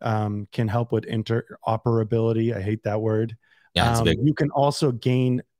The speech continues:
Speaker 1: a piece of the fees. And I think, could you talk about wh-, how those fees are made? Like, how do you make the fees? And then in which currency are you receiving the fees?
Speaker 2: Sure.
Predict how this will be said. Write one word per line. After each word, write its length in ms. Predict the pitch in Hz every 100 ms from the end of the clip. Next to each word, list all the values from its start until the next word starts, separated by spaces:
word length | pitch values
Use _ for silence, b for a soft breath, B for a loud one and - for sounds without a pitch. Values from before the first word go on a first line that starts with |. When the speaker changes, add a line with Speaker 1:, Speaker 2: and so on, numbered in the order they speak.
| _
Speaker 1:
a 180 | 117 113
piece 380 | - - 147 123
of 60 |
the 80 | 113
fees. 600 | - 151 147 98 - - b b b
And 120 | 135
I 40 | 139
think, 220 | 214 202
could 160 | 170 165
you 80 |
talk 300 | 226 160 160
about 260 | 165 165 135 - b b -
wh-, 200 | 120 117 - -
how 280 | - 127 135
those 280 | 131 113
fees 460 | - - 127 127 113 -
are 180 | 113 110
made? 460 | 110 110 117 123
Like, 180 | 117 107 - - -
how 220 | - 135
do 80 | 160
you 80 |
make 240 | 139 135 131
the 80 | 135
fees? 320 | - 147 127
And 100 | 120
then 140 | 117
in 120 | 117
which 280 | 113 117 -
currency 480 | - 117 113 - 104
are 100 | 98
you 120 | 104
receiving 440 | 101 - 104 95 95
the 80 |
fees? 460 | 90 104 92 - - _ _ _ _ _ _ _ _ _ _ _
Speaker 2:
Sure. 340 | - 113 71